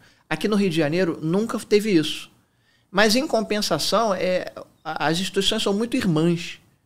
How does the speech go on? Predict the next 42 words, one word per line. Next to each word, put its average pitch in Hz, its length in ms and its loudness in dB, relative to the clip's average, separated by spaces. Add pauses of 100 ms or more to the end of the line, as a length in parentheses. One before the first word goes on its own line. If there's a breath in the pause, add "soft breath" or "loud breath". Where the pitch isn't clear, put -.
(180)
A 127 60 -12
gente, 160 280 -6
é, 151 280 0 (160)
a 135 40 -8
gente 196 200 -6
se - 120 -2
gosta 196 380 4
muito, 147 320 -2
né? 131 120 -8
A 123 60 -6
gente 131 160 -12
se, 135 200 -4 (280 soft breath)
se - 140 -6
respeita 170 600 2
muito 147 360 -4
quando 131 160 -10
você - 120 -8
fala 147 200 0
que 147 100 -4
é 135 40 0
bombeiro 135 380 -2
com 135 120 -10
policial 131 360 -8
militar, 135 600 -2 (400 loud breath)
quando 143 140 -2
um 139 40 0
policial 143 360 0
militar 143 280 0
vai 135 200 0
lá 147 80 -4
no 143 80 -8
quartel, 139 300 -4
a 156 60 0
gente 156 220 -6
tem 175 100 -4
uma, 165 200 -2
uma, 131 440 -6
um 113 300 -12
respeito 147 560 -4
mútuo 143 380 -2
muito 143 240 -4
grande. 110 420 -6